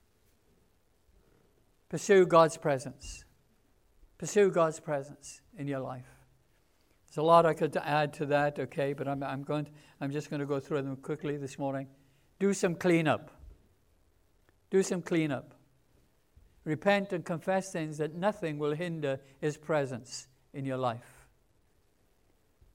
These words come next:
Make praise and worship a priority in your life. Have a passion to keep growing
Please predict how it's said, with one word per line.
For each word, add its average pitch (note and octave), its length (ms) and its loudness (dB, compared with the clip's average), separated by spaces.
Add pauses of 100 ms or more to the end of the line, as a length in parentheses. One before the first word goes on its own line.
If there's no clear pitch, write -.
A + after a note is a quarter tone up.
(460)
Make G3+ 240 0
praise G3 280 2
and F3 140 -4
worship F3 340 0
a C#3 100 -2
priority C#3+ 640 0
in B2 80 -6
your A#2+ 140 -8
life. B2 380 -14 (1800)
Have G#3 100 2
a G#3+ 80 4
passion G3 540 0
to D#3 100 -4
keep E3 260 0
growing D3+ 520 2